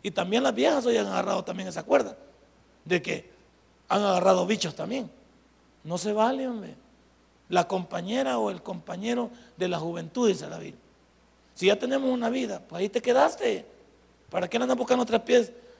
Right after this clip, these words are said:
al, al gato si tiene cuatro? Recuerde una cosa,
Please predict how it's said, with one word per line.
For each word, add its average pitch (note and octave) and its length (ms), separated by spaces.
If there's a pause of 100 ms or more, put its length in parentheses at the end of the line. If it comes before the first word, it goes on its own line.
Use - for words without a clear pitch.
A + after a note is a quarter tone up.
(120)
al, F#3 340 (380)
al F3+ 160
gato A#3 260
si G3+ 80
tiene A3 220
cuatro? - 340 (560)
Recuerde B3 460
una B3 140
cosa, F3+ 360